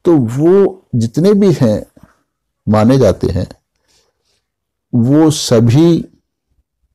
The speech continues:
कहा जाता है कि एक ही परमात्मा के अलग-अलग रूप हैं।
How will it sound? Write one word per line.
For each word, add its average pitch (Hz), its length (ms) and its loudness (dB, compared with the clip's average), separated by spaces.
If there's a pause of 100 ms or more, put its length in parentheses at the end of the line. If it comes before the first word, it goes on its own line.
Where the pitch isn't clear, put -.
(340)
कहा 135 240 2
जाता 131 320 0
है 135 120 2
कि 135 340 -4
एक 156 380 2
ही 147 140 2
परमात्मा 110 760 -2
के 123 380 -4
अलग-अलग 107 680 -2
रूप 90 360 -4
हैं। 95 340 -4